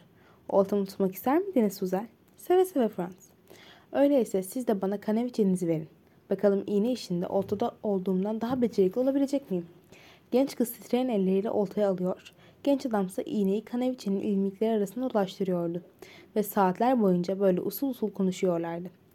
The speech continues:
Mantar suyun üzerine oynayınca da kalpleri hızlı hızlı çarpmaya başlıyordu. Ah!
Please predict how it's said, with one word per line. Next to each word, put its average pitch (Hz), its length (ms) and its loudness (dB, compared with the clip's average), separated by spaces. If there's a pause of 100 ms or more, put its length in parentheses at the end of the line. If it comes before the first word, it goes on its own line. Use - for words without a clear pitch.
(420)
Mantar 202 360 2
suyun 277 220 2
üzerine 233 280 0
oynayınca 196 640 0
da 180 100 -6
kalpleri 202 420 0
hızlı 220 240 -2
hızlı 214 160 -2
çarpmaya 190 400 -2
başlıyordu. 165 560 -4 (480)
Ah! 320 300 0